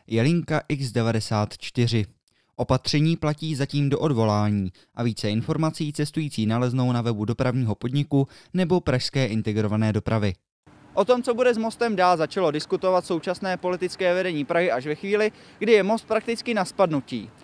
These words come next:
Jako nejpravděpodobnější se jeví varianta, že se most zbourá a nahradí se replikou.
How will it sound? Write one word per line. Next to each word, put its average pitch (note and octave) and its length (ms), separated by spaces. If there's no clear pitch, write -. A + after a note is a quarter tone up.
Jako F3 260
nejpravděpodobnější D#3+ 1080
se A#3 160
jeví A#3 240
varianta, G3+ 560
že G3+ 140
se B3 120
most B3+ 200
zbourá D#3+ 580
a D3 60
nahradí F#3 360
se G#3+ 140
replikou. E3+ 560